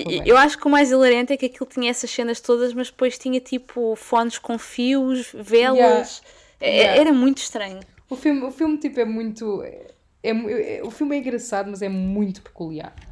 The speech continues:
Speaker 1: É, é daquele tipo de filmes que nós ficámos, tipo,
Speaker 2: É,
Speaker 1: "Hã?"
Speaker 2: é, engraçado é uma palavra muito forte.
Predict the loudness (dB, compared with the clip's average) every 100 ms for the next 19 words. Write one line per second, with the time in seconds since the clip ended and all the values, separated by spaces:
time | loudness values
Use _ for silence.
0 | -18 -18 -20 _ -12 -8 -6 -6 -6 -6
1 | -8 -10 -8 -10 -10 -8 -8 -8 -10 -12
2 | -12 -20 -12 -10 -8 -8 -8 -4 0 2
3 | 2 0 -2 -2 -4 -6 -4 -4 -4 -8
4 | -12 -16 -14 -12 -12 _ _